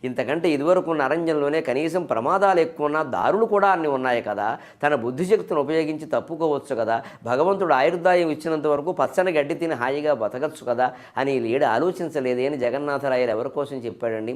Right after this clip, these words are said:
మన కోసం. ఈ ఉద్యోగంలో ఇప్పుడు బాగాలేమా, ఈ కాపురంలో ఇప్పుడు బాగాలేమా, ఈ భార్యతో ఈ భర్తతో కాసేపు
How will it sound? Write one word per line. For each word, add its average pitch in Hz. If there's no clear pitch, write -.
మన 101
కోసం. -
ఈ 131
ఉద్యోగంలో 180
ఇప్పుడు 151
బాగాలేమా, 110
ఈ 143
కాపురంలో 170
ఇప్పుడు 143
బాగాలేమా, 110
ఈ 131
భార్యతో 165
ఈ -
భర్తతో 180
కాసేపు 135